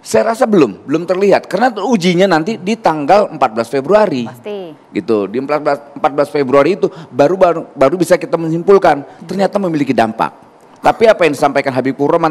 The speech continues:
Speaker 1: tadi, bahwa P S I dulu orang yang tidak pernah memperhitungkan, ternyata itu di mana-mana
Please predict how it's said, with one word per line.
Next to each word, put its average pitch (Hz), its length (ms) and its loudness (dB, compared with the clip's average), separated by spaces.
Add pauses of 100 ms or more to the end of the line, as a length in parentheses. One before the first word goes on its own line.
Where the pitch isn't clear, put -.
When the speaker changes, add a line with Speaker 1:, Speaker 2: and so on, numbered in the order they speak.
Speaker 1:
tadi, 92 320 -2 (320)
bahwa 151 320 4
P - 160 -6
S 190 320 0
I - 80 0
dulu 185 320 4
orang 170 240 2
yang 147 80 -4
tidak 143 240 2
pernah 147 160 0
memperhitungkan, 139 880 -2
ternyata 160 480 2
itu 180 240 -2
di 143 80 4
mana-mana 139 400 -2